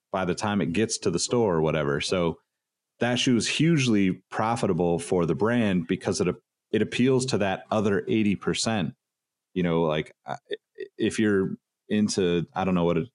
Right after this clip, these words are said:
what you would even <laughs> say this is, but, like, it's called the Pareto principle, but basically says that twenty percent kinda drives the, the idea and, like, the hype around something. Eighty percent is, like, you know, that it, like, kind of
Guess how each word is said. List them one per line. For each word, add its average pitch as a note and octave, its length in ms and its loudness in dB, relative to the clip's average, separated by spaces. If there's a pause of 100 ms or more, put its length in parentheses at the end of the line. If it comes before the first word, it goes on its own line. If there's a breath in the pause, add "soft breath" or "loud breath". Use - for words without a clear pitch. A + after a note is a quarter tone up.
what F#2 420 0
you F2 120 4
would E2 80 4
even E2+ 200 2
<laughs> - 60 0
say G#2+ 100 2
this A#2+ 240 0
is, G#2 200 2
but, F#2+ 160 0
like, F2 200 -2 (460 loud breath)
it's - 80 -6
called A#2+ 160 0
the G#2 60 2
Pareto G#2 380 0
principle, E2 440 0
but D#2+ 140 -4
basically G2+ 400 2
says F2+ 240 0
that F2 100 0
twenty G2+ 240 0
percent F#2 400 -2 (220)
kinda C#3 180 0
drives A2 480 0
the, F#2 420 2
the F2+ 120 -2
idea G2 560 2
and, E2+ 200 2
like, D#2+ 200 0
the D#2+ 80 -2
hype B2 320 0
around F2+ 300 0
something. F2+ 440 -2 (320)
Eighty G2 240 0
percent F#2 380 0
is, D#2+ 100 0
like, E2 360 -2
you F2 100 0
know, E2 160 2
that F#2 240 0
it, - 240 -2
like, G2 160 -2 (100)
kind B2 160 0
of - 180 -6